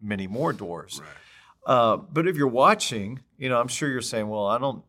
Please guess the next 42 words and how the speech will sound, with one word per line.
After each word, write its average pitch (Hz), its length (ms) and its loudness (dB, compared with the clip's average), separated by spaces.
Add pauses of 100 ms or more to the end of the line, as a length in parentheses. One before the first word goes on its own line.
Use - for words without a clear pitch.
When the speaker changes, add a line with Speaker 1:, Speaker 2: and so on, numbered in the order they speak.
Speaker 1:
I 117 100 0
don't 135 80 -2
want 127 160 -2
a 110 60 -6
testimony 110 500 -6
of 90 100 -10
cancer." 120 400 -10
But 110 200 -6
those 147 240 2
of 131 120 -2
you 127 200 0
who 117 240 -6
have 110 320 0
cancer 143 360 -6
right 139 240 -2
now, 139 480 -6
who 117 160 -4
have, 113 400 2 (440)
uh, 117 160 4
leukemia, 139 720 0
like 104 180 0
my 107 520 -4
father-in-law, 131 640 2 (220)
have 120 100 -8 (140)
any 143 200 -2
form 147 300 0
of 123 140 -2
cancer, 127 440 -4
and 113 120 -2
yours 117 240 -4
was 107 160 -8
a 117 80 -12
form 117 220 -6
of 101 100 -6
melanoma, 110 640 -4 (120)
Speaker 2:
Right. 82 240 -14
Speaker 1:
you 139 300 0
need 160 340 0
a 110 80 0
testimony, 98 840 -6
because 113 300 -4
right 127 200 2